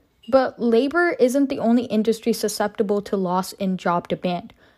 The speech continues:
but even tech jobs. For many engineers and stem majors trying to immigrate to America, they're willing to work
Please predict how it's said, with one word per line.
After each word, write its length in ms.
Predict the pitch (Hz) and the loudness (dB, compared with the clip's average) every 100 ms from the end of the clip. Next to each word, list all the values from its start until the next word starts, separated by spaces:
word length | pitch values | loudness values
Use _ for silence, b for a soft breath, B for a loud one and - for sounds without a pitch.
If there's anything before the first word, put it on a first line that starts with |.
| _ | _
but 100 | - | 0
even 220 | 262 370 | 2 0
tech 260 | - 226 233 | 0 -2 -2
jobs. 360 | 190 - - | -6 -6 -12
For 220 | - - 247 | -4 2 4
many 300 | 254 339 294 | 2 0 0
engineers 540 | 277 247 214 226 226 | 2 2 2 2 2
and 160 | 220 214 | 0 -2
stem 300 | - 214 208 | 0 0 2
majors 440 | 185 196 196 196 | 0 0 -2 -4
trying 300 | - 190 208 | -2 0 0
to 140 | 233 - | -2 -2
immigrate 420 | 208 202 208 - | -2 0 0 -2
to 140 | 208 | -4
America, 560 | 196 185 196 196 254 254 B B B 214 | -2 0 -2 0 -2 -4 B B B 2
they're 240 | 254 269 | 4 4
willing 280 | 240 269 370 | 4 4 2
to 120 | - | 0
work 400 | 277 202 202 220 | 0 2 2 0